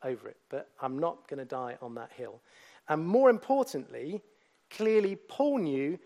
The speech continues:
the Corinthians knew exactly what he was talking about, even if we're not entirely sure. Because, verse sixteen, he tells them, "If you're unsure about it, go ask all the other churches because we have no other practice."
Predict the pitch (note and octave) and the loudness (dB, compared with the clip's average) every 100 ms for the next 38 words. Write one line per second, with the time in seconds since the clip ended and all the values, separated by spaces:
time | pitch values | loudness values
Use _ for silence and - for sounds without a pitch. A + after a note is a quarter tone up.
0 | _ F#3+ F3+ F#3+ A#3+ C4 - C#3 C3 - | _ -2 -2 -2 2 2 0 -6 -6 -4
1 | C#3+ D3 D#3 - C#3 E3 E3 D3+ C3+ C3 | -2 -2 -4 -10 -6 -4 -2 -4 -4 -6
2 | B2 B2 - A2 - - _ _ _ _ | -8 -10 -12 -16 -18 -20 _ _ _ _
3 | _ - G#3+ G#3+ F#3+ G3 E3+ D3 B2 B2+ | _ -4 -2 0 2 4 4 -2 -4 -4
4 | A2+ - A2+ - E3+ B3+ G3+ G#3 - F3 | -6 -10 -14 -10 2 6 6 4 2 2
5 | E3+ F3+ - D#3+ D#3+ F#3 F#3 - B3 F3+ | 2 -6 -4 0 2 0 -2 2 4 4
6 | C3+ E3+ - - - C#4+ - F#3+ E3+ - | 0 0 -4 -12 0 0 4 6 6 4
7 | C4+ F3 D#3+ G#3 G#3+ - - C#3 B2 A3 | 4 8 8 6 2 -14 -20 -20 4 8
8 | C4+ C4+ B3 A3+ D3 G3 - - _ _ | 10 8 8 8 8 4 0 -14 _ _
9 | - C4+ A3+ F#3 D3+ - G#3+ - G3+ F#3 | 2 4 8 6 6 2 0 0 -2 -2
10 | - E3+ F#3 F3 F3 - _ - D#3 F3+ | -8 0 6 6 4 -8 _ -4 0 0
11 | F3 F#3+ D#3+ D#3+ D#3+ - C#3+ B2+ C3+ C#3 | 0 -2 0 0 0 0 -2 -2 -2 -4
12 | _ _ _ _ _ C3+ - - - - | _ _ _ _ _ -6 -6 -12 -20 -20
13 | - | -20